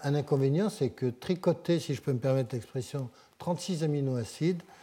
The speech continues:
euh, ou acides aminés, c'est pas si facile que ça. Et on est actuellement sur des coûts de trente et un mille euros par an.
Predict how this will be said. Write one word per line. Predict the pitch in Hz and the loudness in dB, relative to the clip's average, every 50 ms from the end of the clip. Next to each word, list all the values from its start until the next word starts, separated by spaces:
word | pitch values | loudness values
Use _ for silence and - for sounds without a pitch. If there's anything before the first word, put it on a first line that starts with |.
| - - - - - - - - - | -20 -20 -20 -20 -20 -20 -10 -2 2
euh, | 131 127 123 123 123 123 123 123 123 123 123 120 120 123 | 4 6 6 6 6 6 6 6 6 6 6 6 4 4
ou | 123 123 | 4 4
acides | 123 120 - - 131 117 | 2 2 0 -2 0 2
aminés, | 127 120 117 117 139 170 180 | 2 2 4 4 4 4 2
c'est | 170 - 135 | 2 0 -2
pas | 113 - 139 139 | -2 0 -2 -2
si | - - 135 | -2 -2 -4
facile | - 127 113 - - 120 113 | -2 -4 -4 -4 -4 -6 -4
que | - 123 | -4 -4
ça. | 107 - - 151 165 180 185 - - - - - - - - - - - | -4 -2 0 2 2 2 0 -2 -8 -20 -20 -20 -20 -20 -20 -20 -6 -2
Et | 139 131 | 2 4
on | 131 135 147 | 4 6 6
est | 165 185 180 | 6 6 6
actuellement | 165 - - - 151 143 147 165 185 202 190 | 4 4 4 4 4 6 6 6 4 4 2
sur | - - - 143 120 | 0 -2 0 0 0
des | 120 113 123 117 | 2 2 2 0
coûts | - - - - 190 202 196 - - - - - _ - | 0 -4 -4 -2 0 0 -2 -4 -10 -20 -20 -20 _ -2
de | 120 123 | 0 0
trente | 120 - - - - 190 180 185 - - | 0 -2 -2 0 2 2 2 2 0 2
et | 175 | 2
un | 165 156 | 4 6
mille | 151 156 170 175 165 143 123 - - - - _ _ - | 6 6 8 8 6 6 4 2 -2 -8 -18 _ _ 2
euros | 185 180 156 123 143 165 185 190 185 - - - _ _ _ _ _ _ _ - | 6 6 6 6 6 4 2 2 -2 -8 -18 -20 _ _ _ _ _ _ _ 4
par | 143 131 117 120 | 4 4 4 2
an. | 123 127 135 - | -2 -6 -6 -10